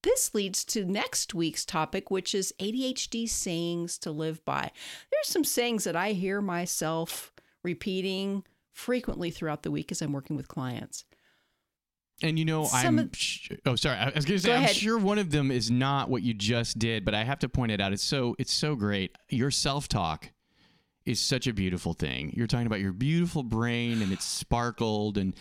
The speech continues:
Speaker 2: I
Speaker 1: You know what I was going on in my head? I was paying attention and I almost said, "My little brain."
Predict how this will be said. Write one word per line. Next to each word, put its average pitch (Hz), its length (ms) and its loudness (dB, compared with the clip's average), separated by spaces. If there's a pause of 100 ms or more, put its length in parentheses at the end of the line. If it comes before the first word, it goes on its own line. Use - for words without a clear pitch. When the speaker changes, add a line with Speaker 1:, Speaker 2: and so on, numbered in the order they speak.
(340)
Speaker 2:
I - 120 6
Speaker 1:
You 262 80 8
know 220 180 8
what 240 160 8
I 214 100 6
was 208 320 4
going 196 260 4
on 202 140 4
in 190 80 2
my 180 160 2
head? 190 320 4
I 185 160 4
was 185 200 4
paying 254 360 4
attention 269 640 0
and 180 160 0
I 180 80 0
almost 214 360 0
said, 180 180 0
"My 165 160 0
little 180 320 0
brain." 196 500 0